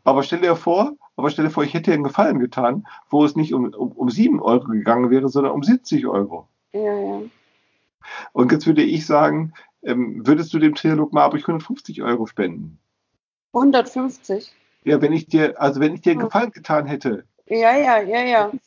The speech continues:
Speaker 2: Also
Speaker 1: Siebzig
Speaker 2: hundertfünfzig, ja, das würde ich mir
Speaker 1: Siehste?
Speaker 2: auch
Speaker 1: Und jetzt stell dir mal vor, ich hätte dir, äh, einen Gefallen getan, wo es um siebenhundert Euro, wo ich siebenhundert Euro ge-, der mich
Speaker 2: Mhm.
Speaker 1: siebenhundert Euro gekostet hätte. Und ich würde jetzt sagen, würdest du dem Trialog Marburg tausendfünfhundert Euro spenden? Würdest du es tun?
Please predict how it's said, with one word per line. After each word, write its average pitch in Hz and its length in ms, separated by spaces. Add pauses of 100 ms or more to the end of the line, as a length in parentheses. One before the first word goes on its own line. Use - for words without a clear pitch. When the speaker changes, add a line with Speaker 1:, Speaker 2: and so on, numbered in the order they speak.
(180)
Speaker 2:
Also - 180
Speaker 1:
Siebzig 254 200
Speaker 2:
hundertfünfzig, - 720
ja, 220 180
das 233 240
würde 220 180
ich 233 80
mir 220 280 (260)
Speaker 1:
Siehste? 254 400 (260)
Speaker 2:
auch 165 60
Speaker 1:
Und 175 100
jetzt 170 120
stell 180 120
dir 180 80
mal 170 140
vor, 170 180
ich 156 80
hätte 170 220
dir, 160 360
äh, 127 120
einen 151 100
Gefallen 190 380
getan, 160 320
wo 165 80
es 165 80
um 160 100
siebenhundert 175 500
Euro, 135 220
wo 160 140
ich 160 160
siebenhundert 170 680
Euro 143 400
ge-, 120 240 (380)
der 147 80
mich 147 120
Speaker 2:
Mhm. 208 40
Speaker 1:
siebenhundert 175 400
Euro 139 180
gekostet 123 460
hätte. 113 340 (320)
Und 131 160
ich 147 140
würde 165 140
jetzt 160 180
sagen, 156 260
würdest 170 220
du 165 40
dem 156 140
Trialog 165 340
Marburg 156 300
tausendfünfhundert 196 680
Euro 123 240
spenden? 117 300
Würdest 139 180
du 131 40
es 120 80
tun? 302 280